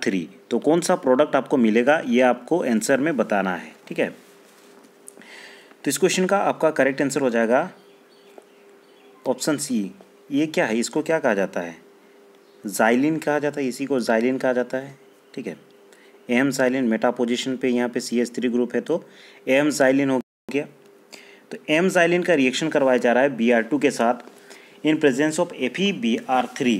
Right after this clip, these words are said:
तो आपका प्रोडक्ट जो बनेगा वो ortho और para पोजीशन पे बी आर ग्रुप आता है, ठीक है, इसको याद रखेंगे, ortho और para पोजीशन पे बी आर ग्रुप आएगा। तो कौन सा देखिए करेक्ट ऑप्शन होगा? देखिए क्वेश्चन नंबर जो थर्टी टू है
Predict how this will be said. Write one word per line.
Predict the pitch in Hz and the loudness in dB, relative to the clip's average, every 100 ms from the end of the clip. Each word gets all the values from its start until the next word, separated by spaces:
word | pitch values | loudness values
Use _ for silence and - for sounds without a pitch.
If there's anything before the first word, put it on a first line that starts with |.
| - | -2
तो | - | -2
आपका | 117 - 123 | -2 -2 0
प्रोडक्ट | 123 131 180 165 | 2 2 2 0
जो | 151 | 0
बनेगा | 120 110 127 151 | 2 2 2 2
वो | 131 156 | -2 0
ortho | 139 127 - 196 | 0 0 0 0
और | 165 156 127 | 0 0 2
para | 127 143 | 2 2
पोजीशन | 135 117 135 | 0 -2 -4
पे | 127 151 | -2 -2
बी | 110 113 | 0 2
आर | 120 | 2
ग्रुप | 107 104 98 | 2 -2 -2
आता | 92 87 | -6 -6
है, | |
ठीक | 92 156 | -6 -2
है, | 104 - - - - | -2 -4 -16 -20 -10
इसको | 117 - | -6 2
याद | 147 123 | 4 4
रखेंगे, | 120 110 127 156 | 2 0 -2 0
ortho | 123 120 170 | -2 0 -2
और | 180 - | -2 0
para | 123 120 | 0 0
पोजीशन | 127 120 143 | -2 -2 -4
पे | 151 | -2
बी | 120 113 | 0 2
आर | 107 95 95 | 2 0 -2
ग्रुप | 104 101 95 | -4 -2 -4
आएगा। | 90 92 | -4 -6
तो | 107 | -8
कौन | 98 123 131 | -4 -4 -4
सा | 139 | -6
देखिए | 120 131 | -4 -6
करेक्ट | 127 117 120 | -4 -6 -6
ऑप्शन | 110 - 113 | -10 -8 -8
होगा? | 113 120 - - - - 131 | -6 -10 -14 -20 -20 -8 -2
देखिए | 143 | -2
क्वेश्चन | 143 139 139 | 0 -2 0
नंबर | 156 156 165 - - - - _ _ - - _ - - | 0 0 0 -6 -20 -20 -20 _ _ -20 -20 _ -10 -2
जो | 123 | -2
थर्टी | 120 - 101 - 151 | -2 -12 -8 -4 -4
टू | 151 170 | 0 0
है | 117 123 | 2 0